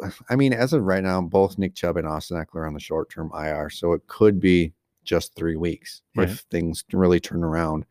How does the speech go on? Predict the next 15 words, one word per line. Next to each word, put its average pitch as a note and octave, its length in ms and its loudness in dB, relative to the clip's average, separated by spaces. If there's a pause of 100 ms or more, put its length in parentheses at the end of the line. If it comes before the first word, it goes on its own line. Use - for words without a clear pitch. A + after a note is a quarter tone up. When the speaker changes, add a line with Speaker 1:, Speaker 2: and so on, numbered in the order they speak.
(400)
Speaker 1:
As F2+ 120 2
of D#2 100 0
right E2+ 160 4
now, D#2+ 180 2
it D#2 40 2
looks D#2 200 -4
like D#2 80 -4
it's F#2 120 -10
gonna - 120 -6
be D2+ 100 0
longer. D2+ 460 0 (460)
Um, F2 420 2 (320)
Austin G2+ 300 4
Eckler G2 280 4
had F2+ 220 4